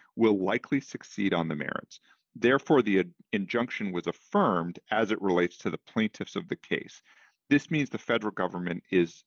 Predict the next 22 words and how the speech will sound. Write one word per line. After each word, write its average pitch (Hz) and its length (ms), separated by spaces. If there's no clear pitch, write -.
still 107 320
enjoined 98 600
from 107 180
enforcing 139 540
the 120 60
mandate 92 420
against 82 280
the 98 60
seven 127 640
states - 580
and 92 140
their 98 160
agencies. - 720
So 98 140
that's 87 340
Georgia, 104 460
Alabama, 82 680
Idaho, 85 420
Kansas, 87 520
South - 360
Carolina, 80 600
Utah, 80 520